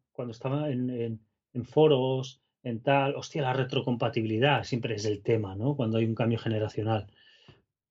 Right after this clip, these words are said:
La habré usado, Rafa, dos veces.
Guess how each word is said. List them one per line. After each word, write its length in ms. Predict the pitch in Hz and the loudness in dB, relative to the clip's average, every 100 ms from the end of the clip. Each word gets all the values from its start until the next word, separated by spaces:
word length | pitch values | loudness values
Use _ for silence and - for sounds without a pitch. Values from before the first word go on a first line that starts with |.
| _ _ _ _ _ _ _ - - - _ _ _ | _ _ _ _ _ _ _ -20 -20 -20 _ _ _
La 140 | 151 101 | -6 -4
habré 120 | 113 | -2
usado, 340 | 110 - 110 | 0 2 2
Rafa, 300 | 104 110 - | 2 0 0
dos 280 | 107 104 87 | -2 -2 -4
veces. 600 | 95 78 - - - - | -8 -12 -16 -14 -14 -18